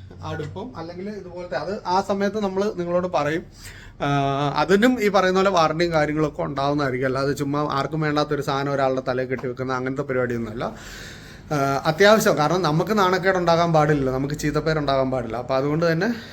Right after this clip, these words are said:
ആ, ഫ്രീ കൊടുക്കുന്നതായാലും നല്ലത് കൊടുക്കുക, അല്ലെങ്കിൽ കൊടുക്കാതിരിക്കുക, അതല്ലേ ഏറ്റവും ബെറ്റർ. അപ്പം നല്ല ബ്രാൻഡിൻ്റെ തന്നെ, അല്ലാതെ കൂറ ബ്രാൻഡൊന്നുമല്ല, നല്ല ബ്രാൻഡിൻ്റെ തന്നെ, ആ, ഒരു ചിമ്മിനിയും ഒരു അടുപ്പും നമ്മൾ give away ചെയ്യുന്നതായിരിക്കും. അതിന് നിങ്ങൾ ചെയ്യേണ്ടത് ഒറ്റ കാര്യമുള്ളൂ,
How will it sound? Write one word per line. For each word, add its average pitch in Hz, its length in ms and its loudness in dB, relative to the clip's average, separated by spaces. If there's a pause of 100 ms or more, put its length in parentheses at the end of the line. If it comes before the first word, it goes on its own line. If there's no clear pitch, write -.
(160)
ആ, 143 80 -2
ഫ്രീ 160 260 0
കൊടുക്കുന്നതായാലും 190 720 0
നല്ലത് 165 240 2
കൊടുക്കുക, 147 300 2
അല്ലെങ്കിൽ 147 340 -4
കൊടുക്കാതിരിക്കുക, 139 760 -2
അതല്ലേ 143 320 -2
ഏറ്റവും 120 220 -4
ബെറ്റർ. 117 260 -8 (420)
അപ്പം 202 360 -2
നല്ല 160 240 2
ബ്രാൻഡിൻ്റെ 180 580 4
തന്നെ, 131 140 -2
അല്ലാതെ 131 280 0
കൂറ 147 300 -2
ബ്രാൻഡൊന്നുമല്ല, 147 640 0
നല്ല 139 360 -2
ബ്രാൻഡിൻ്റെ 131 560 -2
തന്നെ, 147 220 -4 (400)
ആ, 127 340 -4
ഒരു 147 160 0
ചിമ്മിനിയും 151 580 0
ഒരു 135 160 2
അടുപ്പും 131 360 -2
നമ്മൾ 127 260 0
give 120 280 -4
away 143 180 -2
ചെയ്യുന്നതായിരിക്കും. 123 840 -4
അതിന് 147 360 -2
നിങ്ങൾ 151 200 2
ചെയ്യേണ്ടത് 143 600 0
ഒറ്റ 135 280 -2
കാര്യമുള്ളൂ, 139 680 0